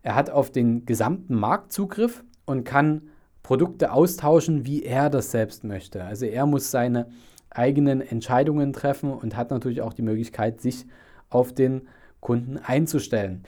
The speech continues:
Bei Mehrfachagenten oder Vertretern ist es in der Regel so, dass er organisiert wird. Der Makler, der kann sich selbst organisieren. Er hat auch eine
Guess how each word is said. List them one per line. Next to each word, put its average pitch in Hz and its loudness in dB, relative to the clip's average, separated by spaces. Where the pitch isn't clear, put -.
Bei 127 6
Mehrfachagenten 156 6
oder 120 -2
Vertretern 151 2
ist 147 -4
es 143 0
in 131 -4
der 123 2
Regel 110 2
so, 120 4
dass 131 -2
er 127 -4
organisiert 117 2
wird. 196 4
Der 120 4
Makler, 175 4
der 120 -2
kann 135 0
sich 135 -4
selbst 117 2
organisieren. 98 -8
Er 113 -2
hat 160 6
auch 147 4
eine 117 2